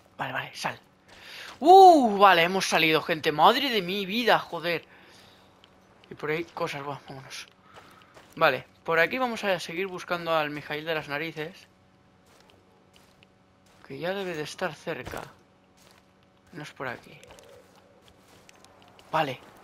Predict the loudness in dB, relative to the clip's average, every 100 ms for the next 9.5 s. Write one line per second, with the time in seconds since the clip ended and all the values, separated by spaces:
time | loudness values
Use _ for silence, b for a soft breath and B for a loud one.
0 | -20 -20 -20 -20 -20 -20 -20 -20 -10 -8
1 | -4 -4 -6 -4 -4 -4 -8 -12 -12 -14
2 | -14 -16 -20 -20 -20 -20 -20 -20 -20 -20
3 | -20 -20 -20 -20 -20 -20 -20 _ _ _
4 | _ _ _ _ -20 _ _ _ _ -20
5 | -20 -20 -20 -20 -20 -20 -20 -20 -20 -20
6 | -20 -20 -20 -4 2 4 4 4 2 2
7 | 0 -2 -8 -18 -14 -8 -8 -6 -8 -6
8 | -8 -4 -4 0 2 2 -2 -6 -8 -8
9 | -4 -2 -4 -6